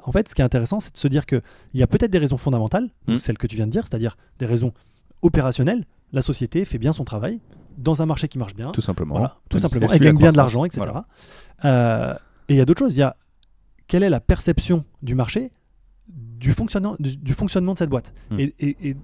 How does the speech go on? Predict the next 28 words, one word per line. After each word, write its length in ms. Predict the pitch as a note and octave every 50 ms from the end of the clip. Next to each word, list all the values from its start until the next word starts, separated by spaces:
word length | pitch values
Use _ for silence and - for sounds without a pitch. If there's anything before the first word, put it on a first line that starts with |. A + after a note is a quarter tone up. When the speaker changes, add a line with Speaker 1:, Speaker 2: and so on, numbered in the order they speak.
| - D3+
Speaker 1:
dans 260 | C3 B2 D3+ D3+ C#3
cette, 200 | - - B2 - - -
dans 160 | C3 B2+ B2
ce 80 | - -
que 100 | - A2+
je 40 |
dis, 120 | A2 C#3+ D#3
dans 140 | B2 G#2+ F#2+
perception, 440 | - - B2+ - C3+ B2 - A#3 B3
c'est 200 | - - F#3+ F3+ _ _ _ _ - _ _ _ _ _ _ _ _ _ _
comment, 400 | - - F#3 F#3 F#3+ F#3 E3+ - _ - - C3
euh, 180 | B2 A#2+ A#2 B2
une 140 | C3+ B2+ B2
partie 240 | - E3 D3 - D3
du 80 | C3
marché 220 | C3 B2 - B3 A#3
se 100 | - D3
dit, 180 | D#3+ G3 - _ _ _ _ - _ -
mais 220 | - C3 B2+ - - _ _ -
ce 160 | - - D3
modèle 220 | D#3 E3+ F3 F#3+
économique, 540 | E3+ - - D3+ D3+ D#3 E3 - - - - - - _ _ _ -
il 120 | C3 A#2+
va 300 | A2 B2 A#2 A#2 A2+ G#2+ -
souffrir 460 | - - - E3+ - C4 B3+ - - -
ou 80 | - C#3+
il 80 | C3
va 220 | A#2+ C3+ B2 A#2+